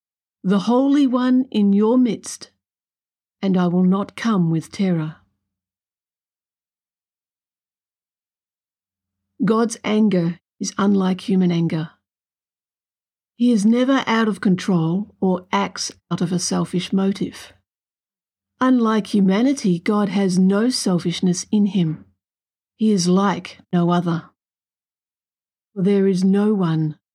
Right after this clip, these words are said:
like him. Everything God does is holy, perfect, and pure. Out of God's own character, he has set himself apart from evil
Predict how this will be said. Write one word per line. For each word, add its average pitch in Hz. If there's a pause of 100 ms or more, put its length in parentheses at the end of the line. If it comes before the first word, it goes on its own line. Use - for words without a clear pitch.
(120)
like 165
him. 160 (1700)
Everything 240
God 180
does 180
is 190
holy, 233 (400)
perfect, 277 (480)
and 196
pure. 165 (2500)
Out 240
of 220
God's 220
own 208
character, 196
he 196
has 220
set 247
himself 240
apart 214
from 196
evil 180